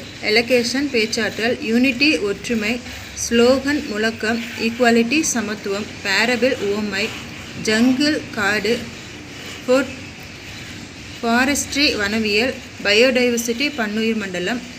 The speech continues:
லிங்குஸ்டிக்ஸ், மொழியியல். ஃபோனாலஜி, ஒலியியல். புப்பர்ட்டி, பொம்மலாட்டம். ஆர்த்தோகிராஃபி,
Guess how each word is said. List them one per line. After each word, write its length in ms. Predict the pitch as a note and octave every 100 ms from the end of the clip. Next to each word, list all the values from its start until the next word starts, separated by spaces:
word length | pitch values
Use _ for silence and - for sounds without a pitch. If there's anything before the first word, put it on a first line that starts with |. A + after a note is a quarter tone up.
| - -
லிங்குஸ்டிக்ஸ், 800 | A3 B3 C4 C4+ - C4 C4 - - G#3
மொழியியல். 540 | G#3 G#3+ G3+ F#3+ B3+ - - -
ஃபோனாலஜி, 840 | A3 A#3+ B3 A#3 A#3 D4 C#4 G3
ஒலியியல். 720 | G3+ A#3+ C4 - F#3 F#3+ B3 - - - -
புப்பர்ட்டி, 540 | A#3 A#3+ B3+ A#3+ D4+ G3
பொம்மலாட்டம். 680 | G3 G#3 A3 G#3+ F3 G#3 C4+ A#3 - -
ஆர்த்தோகிராஃபி, 920 | G3+ G#3+ A3 C4 A#3 A#3 A3+ - D#4+